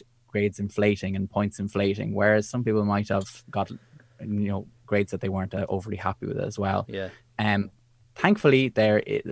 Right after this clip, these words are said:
Speaker 1: there is an appeals process, um, in place, um, for the calculated grades, um, as well as the, obviously the option to sit the exam in November as well. So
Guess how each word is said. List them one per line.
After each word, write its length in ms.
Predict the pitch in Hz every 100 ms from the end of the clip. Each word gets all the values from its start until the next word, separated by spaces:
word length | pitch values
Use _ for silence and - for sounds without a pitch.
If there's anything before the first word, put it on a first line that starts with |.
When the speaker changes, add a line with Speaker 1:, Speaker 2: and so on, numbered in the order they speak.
| - - -
Speaker 1:
there 120 | 117
is 220 | 110 135 143
an 80 |
appeals 460 | 127 - 117 123 117
process, 680 | - 107 104 87 92 - -
um, 240 | 104 98 98
in 200 | 101 98
place, 640 | - 98 92 - - - - 104
um, 540 | 98 95 95 95 - -
for 580 | - - 104 104 101
the 140 | 101 101
calculated 480 | 101 98 104 98 98
grades, 560 | 98 98 98 - - _
um, 280 | 101 98 95 -
as 220 | 107 104 104
well 340 | 110 113 120
as 500 | 107 98 95 95 - _ _ _ -
the, 160 | 107 101
obviously 320 | 107 110 101
the 140 | 104
option 440 | 95 104 - 104 98
to 320 | - 98 95
sit 320 | - - 120
the 80 | 104
exam 480 | 98 101 92 92 92
in 200 | 104 98
November 500 | 95 101 101 98 90
as 160 | 104 -
well. 240 | 98 98
So 300 | - 92